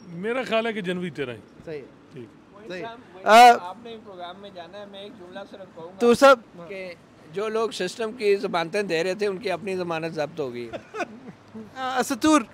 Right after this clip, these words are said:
Speaker 2: आपके लिए, काजी साहब के लिए माजरत जो है, वो, वो ख़त्म कब हुई?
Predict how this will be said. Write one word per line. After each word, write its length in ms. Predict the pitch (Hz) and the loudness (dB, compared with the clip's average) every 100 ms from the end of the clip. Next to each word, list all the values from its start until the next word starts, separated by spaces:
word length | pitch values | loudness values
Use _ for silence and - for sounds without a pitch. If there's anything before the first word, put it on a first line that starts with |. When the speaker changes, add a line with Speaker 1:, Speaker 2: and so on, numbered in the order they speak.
| - - - | -20 -20 2
Speaker 2:
आपके 420 | 226 262 - 285 | 6 6 4 0
लिए, 420 | 254 240 214 220 262 - - - - - - - | 2 4 4 4 0 -14 -20 -20 -20 -20 -20 4
काजी 280 | 196 233 240 | 6 6 6
साहब 320 | 240 247 196 | 10 10 8
के 140 | 247 | 0
लिए 240 | 233 233 226 | 2 2 4
माजरत 420 | 208 190 202 226 | 4 4 4 2
जो 140 | 214 | 4
है, 360 | 220 214 196 - 175 | 4 2 0 -4 -2
वो, 400 | 196 214 214 214 | 4 4 4 -2
वो 80 | 208 | -6
ख़त्म 320 | 202 220 254 | 0 2 2
कब 200 | 226 208 | 2 0
हुई? 200 | 165 123 | 0 -4